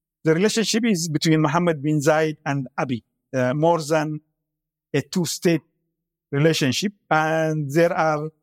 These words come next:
speculations that the United Arab Emirates, which they want to control the whole ports. They have been trying to get ports in Sudan,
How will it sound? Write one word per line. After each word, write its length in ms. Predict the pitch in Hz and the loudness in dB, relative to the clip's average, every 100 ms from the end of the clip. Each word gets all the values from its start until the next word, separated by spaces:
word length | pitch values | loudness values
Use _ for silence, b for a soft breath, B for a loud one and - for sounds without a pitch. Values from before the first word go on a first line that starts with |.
| _ _ | _ _
speculations 760 | 190 - 214 - 175 165 156 139 | -8 -2 -2 0 0 2 0 0
that 180 | 139 131 | -2 0
the 260 | 143 139 139 | 0 0 -2
United 420 | 143 143 165 165 | 0 2 2 0
Arab 260 | 170 165 160 | 0 0 -2
Emirates, 460 | 156 143 135 143 | -2 0 0 -2
which 120 | 147 - _ | -6 -8 _
they 140 | 143 151 | 0 2
want 240 | 160 156 | 2 0
to 80 | 143 | -2
control 420 | 160 151 151 151 | -2 0 0 0
the 140 | 139 131 | 0 0
whole 240 | 147 147 | 0 0
ports. 580 | - 151 147 - - - _ _ _ _ _ | 0 0 0 -6 -10 -12 _ _ _ _ _
They 80 | 143 | 0
have 120 | 143 | 2
been 460 | 151 147 139 - - | 0 0 -4 -8 -2
trying 240 | 143 147 | 0 0
to 80 | 143 | -2
get 200 | 139 131 | -2 -2
ports 340 | 135 135 - 175 | -4 -4 -4 -2
in 80 | |
Sudan, 760 | 131 - 135 135 139 143 139 135 | -2 -2 -2 -2 -2 -4 -6 -8